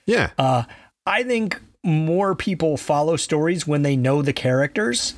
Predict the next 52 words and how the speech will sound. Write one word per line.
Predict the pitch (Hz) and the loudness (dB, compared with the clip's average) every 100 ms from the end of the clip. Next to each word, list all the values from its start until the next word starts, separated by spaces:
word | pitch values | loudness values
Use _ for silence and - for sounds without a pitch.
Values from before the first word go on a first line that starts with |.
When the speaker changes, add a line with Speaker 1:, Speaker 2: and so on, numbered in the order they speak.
| - | -4
Speaker 1:
Oh, | 202 156 | -2 0
for | - 117 | -2 0
sure. | - 131 | 2 4
Speaker 2:
Wom-, | 160 233 - - _ - | 4 2 -2 -14 _ -4
women's | 156 139 196 277 254 151 | -4 0 0 0 -2 0
racing | 185 175 160 | 0 2 0
is | 135 - | 0 0
every | 175 185 185 170 | 0 2 2 0
bit | 127 151 165 - | 0 0 0 -2
as | 151 131 | -2 0
good | 120 143 147 | 2 2 2
as | 123 | 0
men's | 123 131 151 151 | 0 2 0 0
and | - 143 127 | 0 0 0
better, | 135 131 147 156 - | 0 0 0 -2 -2
as | 123 113 | -2 0
I | |
said, | 110 135 123 | 0 2 2
in | 120 | 2
some | 110 139 131 | 0 0 2
respects. | 117 - 104 - - - - - _ - | 0 0 -2 -2 -6 -8 -16 -20 _ -2
It | 214 | 0
would | 254 170 | 0 0
be | 170 | 0
great | 139 127 165 220 240 | 0 2 2 2 -2
if | - | -4
a | |
larger | 180 156 170 185 | 0 0 0 -2
audience | 156 143 180 180 | -2 0 0 -2
could | - 156 | -2 0
get | 143 143 | 2 2
a, | 123 - - | 0 -4 -4
a | 131 | -4
primer | - 147 156 185 | -2 -2 0 0
on | 147 127 | 0 -2
who | 117 - 196 196 | -4 -4 0 0
the | 170 | 0
main | 147 156 165 | 0 0 0
characters | 147 143 143 156 - 135 120 | -2 0 0 0 0 0 0
and | 110 | 0
teams | - 156 180 196 | -2 0 0 2
are, | 247 | 2
because | 247 156 151 | 0 0 0
I | 139 | 0
think | 123 - 214 175 | -2 -2 -2 0
that | 160 | -2
would | 175 123 104 | 0 -2 -2
boost | 143 170 - - | 0 0 0 -2
these | 208 175 | -2 0
races | 190 180 214 156 | 0 0 2 0
a | |
lot. | 123 113 143 - | 0 0 0 -2